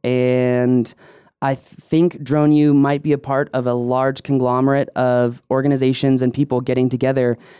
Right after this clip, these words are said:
and coming out with a uniform statement that says,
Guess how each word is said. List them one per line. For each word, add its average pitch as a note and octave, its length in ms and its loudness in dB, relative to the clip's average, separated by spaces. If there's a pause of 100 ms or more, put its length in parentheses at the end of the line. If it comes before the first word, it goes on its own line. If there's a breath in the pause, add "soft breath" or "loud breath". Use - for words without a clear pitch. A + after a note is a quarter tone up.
(100)
and B2+ 160 -2
coming C#3+ 340 2
out C#3 200 0
with B2+ 120 -4
a B2 80 0
uniform B2+ 640 0
statement B2+ 580 -2
that A#2+ 160 -10
says, A#2+ 460 -2